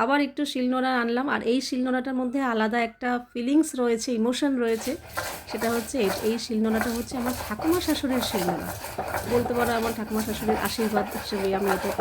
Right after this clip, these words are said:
নিয়ে আসলাম আর কি। আমি, আমার যখন বিয়ে হয়ে এসেছি, আমার ঠাকুমা শাশুড়ি বেঁচে ছিলেন না, তো যাই হোক, ওনার ব্যবহার করা, বছরের পর বছর ওনার ব্যবহার করা, ওনার হাতের জিনিস আমি একটা পেলাম, আশীর্বাদ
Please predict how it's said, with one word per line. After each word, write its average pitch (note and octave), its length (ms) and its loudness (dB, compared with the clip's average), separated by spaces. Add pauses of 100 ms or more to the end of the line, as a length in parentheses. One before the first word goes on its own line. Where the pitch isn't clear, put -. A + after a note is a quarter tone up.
(140)
নিয়ে G3 240 2
আসলাম G3 300 -2
আর F3+ 160 -2
কি। - 80 -2 (680)
আমি, A3+ 120 4 (160)
আমার B3 200 4
যখন C4 220 0
বিয়ে B3 200 2
হয়ে C#4 200 4
এসেছি, C#4 200 -4 (100)
আমার C4+ 160 -2
ঠাকুমা B3 260 -4
শাশুড়ি A#3+ 300 -4
বেঁচে G#3+ 260 0
ছিলেন G#3+ 280 2
না, A3 80 -4 (720)
তো G#3 80 -2 (640)
যাই A3+ 240 2
হোক, A#3+ 100 -2 (260)
ওনার A3 220 2 (400)
ব্যবহার A#3 360 2 (120)
করা, F#3+ 180 0 (360)
বছরের B3 440 0
পর B3+ 100 2 (120)
বছর A3 240 0 (100)
ওনার A#3 240 0
ব্যবহার A3 360 0
করা, B3 160 -2 (100)
ওনার G#3+ 200 0
হাতের G3+ 320 -2
জিনিস A#3+ 240 0 (100)
আমি G#3 200 2
একটা A3 240 -8
পেলাম, G#3+ 220 0 (100)
আশীর্বাদ G#3 320 -2